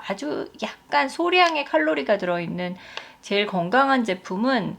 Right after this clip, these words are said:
스핀드리프 구입하시면 돼요.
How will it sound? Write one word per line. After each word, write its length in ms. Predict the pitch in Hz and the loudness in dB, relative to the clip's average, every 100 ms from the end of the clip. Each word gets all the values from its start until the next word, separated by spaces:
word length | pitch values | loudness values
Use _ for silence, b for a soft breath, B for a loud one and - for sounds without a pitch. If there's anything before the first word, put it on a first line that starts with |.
| B B B | B B B
스핀드리프 960 | - - 370 370 339 254 247 220 202 190 | -12 -2 0 0 0 0 -2 -4 -4 -2
구입하시면 680 | 180 175 185 170 160 143 | -2 -2 -2 -4 -6 -8
돼요. 440 | - - - - | -8 -8 -8 -10